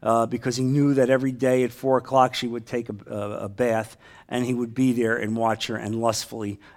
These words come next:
decided he would take her, uh, and he would impregnate her. It's an awful story. Uh, and in order to, and, and what happens later is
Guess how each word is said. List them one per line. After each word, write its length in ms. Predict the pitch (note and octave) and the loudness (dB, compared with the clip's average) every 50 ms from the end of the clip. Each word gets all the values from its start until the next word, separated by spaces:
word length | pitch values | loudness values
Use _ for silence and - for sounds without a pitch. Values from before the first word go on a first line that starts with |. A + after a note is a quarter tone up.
| _ | _
decided 520 | - A2 G#2 - B2+ G#2+ G#2 G#2 G#2 F#2+ F#2+ | -8 -6 -2 0 2 2 2 2 -2 -4 -6
he 100 | G#2 G2+ | -8 -8
would 180 | F#2+ F#2+ F2+ - | -8 -10 -12 -6
take 300 | - C#3 B2 A2+ A#2 - | -2 -2 -2 -2 -2 -4
her, 180 | G#2+ G#2 - - - - - _ _ - | -4 -4 -4 -8 -16 -20 -20 _ _ -4
uh, 20 | G#2+ G#2+ G#2 G2+ G2+ G2+ G#2+ - | -2 0 2 2 2 0 -2 -4
and 140 | - A2+ A2 | -4 -4 -2
he 100 | A#2 B2 | -2 -2
would 140 | A#2 A2 A2 | -2 -2 -2
impregnate 720 | G#2+ G2+ F#2+ - - D3 C3+ B2 A#2 A2+ G2+ G2 G2 F2+ | -2 -4 -4 -4 -2 0 0 0 -2 -4 -6 -6 -8 -10
her. 260 | - F2+ D#2+ - - - _ - - - - _ | -12 -14 -16 -16 -20 -20 _ -20 -20 -20 -12 _
It's 180 | - A#2 - D3 | -6 -2 0 0
an 120 | C#3+ - | -2 2
awful 360 | - E3 D#3 D#3 - - C3+ B2+ | 8 10 10 10 10 8 2 -6
story. 560 | - - - - B2+ A2 G#2 G#2 G#2 G2+ - - - - - - _ | -6 -6 -4 -4 -2 -2 -2 -4 -6 -8 -12 -18 -20 -20 -20 -18 _
Uh, 300 | - A2 G#2+ G#2+ G#2 A2 - | -4 -2 0 0 0 0 0
and 200 | - B2+ B2 B2 | 2 2 4 4
in 100 | B2 A#2+ | 4 4
order 380 | C3+ D3 D#3 D#3 D3+ C3+ C3 C#3 | 6 6 6 6 6 4 0 0
to, 100 | - - | -2 -2
and, 140 | B2+ C3 D#3 - | -4 -4 -2 -2
and 120 | C3+ C3+ | 0 4
what 140 | C#3+ C#3+ C3 | 4 4 6
happens 400 | - D3 C#3+ C3+ - C3 B2 B2 | 6 4 4 4 2 -2 -2 2
later 400 | C3+ D#3+ F3+ F#3 F3 D#3 D3+ D#3 | 6 8 8 10 8 8 6 2
is 360 | C#3 C3 C3+ C#3 C#3 - - | 0 0 0 0 -2 -2 -8